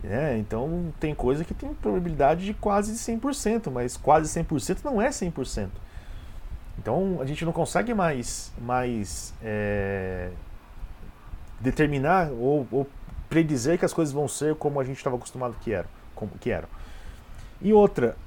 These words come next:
eu não consigo mais estabelecer os mesmos métodos de pesquisa para todas as áreas. Isso mesmo dentro da física, que eu tô pegando como exemplo aqui pra Cristo, porque muita gente acha que isso, né,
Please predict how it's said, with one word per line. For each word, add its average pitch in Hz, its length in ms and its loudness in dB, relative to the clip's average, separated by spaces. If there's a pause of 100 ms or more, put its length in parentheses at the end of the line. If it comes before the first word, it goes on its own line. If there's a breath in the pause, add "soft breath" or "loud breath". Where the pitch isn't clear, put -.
(120)
eu 151 120 6
não 175 120 4
consigo 226 520 0
mais 190 200 4
estabelecer 147 920 4 (380 loud breath)
os 135 220 -2
mesmos 180 600 8
métodos 175 600 0
de 165 80 -2
pesquisa 175 560 0
para 196 140 2
todas 190 220 -2
as 226 180 4
áreas. 180 420 2 (180 loud breath)
Isso 226 320 4
mesmo 277 300 0
dentro 277 160 -2
da 302 120 4
física, 220 380 -2
que - 60 -2
eu 214 60 4
tô 202 100 2
pegando 190 320 4
como 196 220 2
exemplo 233 520 2
aqui 240 160 -2
pra 220 200 2
Cristo, 233 360 -2
porque 254 240 -2
muita 233 280 0
gente 220 260 0
acha 202 160 4
que 226 80 -4
isso, - 260 -6
né, 180 280 2